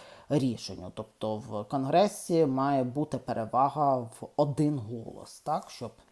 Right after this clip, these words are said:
така поправка могла бути схвалена. Якщо це рівний результат, то рішення відхиляється. Конгресмен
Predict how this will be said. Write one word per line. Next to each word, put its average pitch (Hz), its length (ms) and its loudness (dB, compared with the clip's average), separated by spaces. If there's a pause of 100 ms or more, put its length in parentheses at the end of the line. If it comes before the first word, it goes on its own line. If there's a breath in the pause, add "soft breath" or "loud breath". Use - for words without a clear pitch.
(720)
така 127 280 0
поправка - 760 0 (420 loud breath)
могла 131 600 -2 (320 loud breath)
бути 123 520 -4 (280 loud breath)
схвалена. 71 960 -4
Якщо 117 400 -4
це 98 500 -6
рівний 180 340 0
результат, 139 640 -2 (120)
то 135 380 -4
рішення 123 680 -6 (140)
відхиляється. 110 800 -12 (880)
Конгресмен 175 680 4